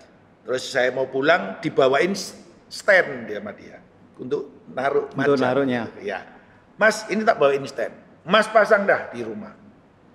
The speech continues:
Speaker 1: "Mas ke Bali kapan?" "Saya masih seminggu lagi, Bang." "Ah, Mas pasang dah di rumah. Kalau jodoh, Mas pasti suka sama topeng ini. Kalau nggak jodoh, Mas bawa ke Bali. Mas tukarin di toko saya."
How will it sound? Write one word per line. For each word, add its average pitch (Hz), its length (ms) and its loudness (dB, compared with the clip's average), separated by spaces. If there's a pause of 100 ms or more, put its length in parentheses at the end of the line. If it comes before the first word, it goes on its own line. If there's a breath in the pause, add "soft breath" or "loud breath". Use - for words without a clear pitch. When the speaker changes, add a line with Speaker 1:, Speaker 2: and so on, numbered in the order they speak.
(560)
Speaker 1:
"Mas - 160 2
ke - 240 -2
Bali 160 240 4
kapan?" - 480 -2
"Saya 190 240 4
masih 180 300 -4
seminggu 151 340 -6
lagi, 147 240 0
Bang." 110 240 -10
"Ah, 160 480 2
Mas 208 160 2
pasang 196 320 -4
dah 185 160 -10
di 139 160 -10
rumah. 120 240 -16 (1040)
Kalau 180 240 4
jodoh, 165 500 6 (640)
Mas 180 160 -6
pasti 175 320 -2
suka 143 400 -8
sama 95 320 -14
topeng - 320 -20
ini. - 160 -20 (1040)
Kalau 185 240 4
nggak 175 240 2
jodoh, 190 560 4
Mas 175 160 -2
bawa 139 320 0
ke 120 80 -6
Bali. 95 320 -8 (800)
Mas 147 160 -10
tukarin 123 400 -4
di 95 80 -16
toko - 320 -20
saya." - 240 -20